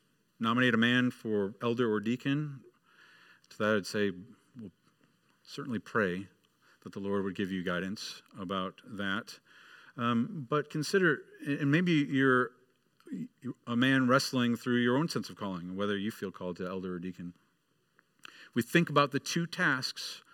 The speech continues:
of these two offices. It can be helpful to say, "Do I desire, or does this man desire to lead the ministry of the word by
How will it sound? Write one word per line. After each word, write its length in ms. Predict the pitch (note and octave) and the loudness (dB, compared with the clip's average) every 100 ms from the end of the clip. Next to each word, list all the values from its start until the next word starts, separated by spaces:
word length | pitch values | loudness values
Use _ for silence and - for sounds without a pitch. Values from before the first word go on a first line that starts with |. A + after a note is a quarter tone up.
| - - | -14 -4
of 160 | A#2 | -2
these 180 | A#2+ A#2+ | 0 -2
two 160 | - C3 | -2 -2
offices. 680 | C3 B2+ - F#2+ G#2+ - - _ - - - - _ - | -2 -6 -10 -10 -10 -16 -18 _ -20 -20 -20 -20 _ -16
It 80 | - | -4
can 80 | |
be 80 | A2+ | -2
helpful 420 | G2 B2 - G2 | 0 -2 -4 -8
to 120 | F#2 A2 | -8 -6
say, 360 | A2+ G2 F#2+ - G2+ - _ _ - B2 _ _ C4 D3 F#2+ | -2 0 -2 -6 -18 -20 _ _ -20 -20 _ _ -18 -18 -6
"Do 300 | A#2+ B2+ C3+ | 0 2 2
I 140 | A#2+ A2+ | 0 -4
desire, 520 | F2+ G2 G#2+ A2 A2 | -4 -2 2 2 2
or 60 | |
does 180 | F#2+ G#2+ | 0 -2
this 180 | B2 - | -2 -2
man 360 | B2+ A#2+ A2+ A2 - - _ - | 0 0 -2 -6 -14 -20 _ -8
desire 420 | G#2+ G#2 G#2 G2+ | -4 0 0 0
to 280 | - A2+ G2 | -4 -6 -6
lead 480 | G2 A2+ D#3 G#3 E3 | -2 2 4 4 4
the 140 | D3+ | 2
ministry 420 | D#3 E3 D#3+ - | 4 4 2 0
of 80 | C#3 | 0
the 80 | A#2 | 0
word 420 | G#2+ A2 A2 A2 | 2 2 0 -4
by 300 | G2+ F#2 | -8 -8